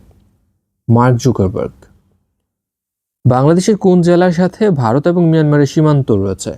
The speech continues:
রাঙামাটি জেলার সাথে। বাংলাদেশের বর্তমানে রাষ্ট্রপতি কে? মোহাম্মদ শাহাবুদ্দিন।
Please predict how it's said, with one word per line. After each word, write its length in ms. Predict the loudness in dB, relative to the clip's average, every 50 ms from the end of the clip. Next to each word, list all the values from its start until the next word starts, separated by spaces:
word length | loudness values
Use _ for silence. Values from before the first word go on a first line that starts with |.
| -16 _ _ _ _ _ _ _ _ _ _ _ _ _ _ _ _ _ _ _ _ _ _ _ _ _ _ _ _ _ _ _ _ -2
রাঙামাটি 480 | 0 2 2 2 2 2 2 2 0
জেলার 260 | 0 0 -2 -2 -4 -6
সাথে। 320 | -6 -10 -10 -10 -12 -16 -16 -20 _ _ _ _ _ _ _ _ _ _ _ _ _ _ _ _ _ _ _ -2
বাংলাদেশের 380 | 0 2 2 2 2 0 0
বর্তমানে 600 | 0 0 0 0 0 0 0 2 2 2 2 0
রাষ্ট্রপতি 680 | 0 -2 -4 -6 -8 -6 -4 -2 -2 -2 -2 -2 -2 -4
কে? 220 | -4 -8 -14 -14 -18 _ _ _ _ _ _ _ _ _ _ _ _ _ _ _ _ _ _ _ _ _ _ _ _ _ _ _ _ _ _ _ _ _ _ _ _ _ _ _ _ _ _ _ _ _ _ _ _ _ _ _ _ _ -2
মোহাম্মদ 360 | 0 0 2 2 2 2 0 -2 -6 _ _ _ _ _
শাহাবুদ্দিন। 800 | -8 -4 -2 0 2 2 2 0 -2 -2 -2 -2 0 0 -2 -4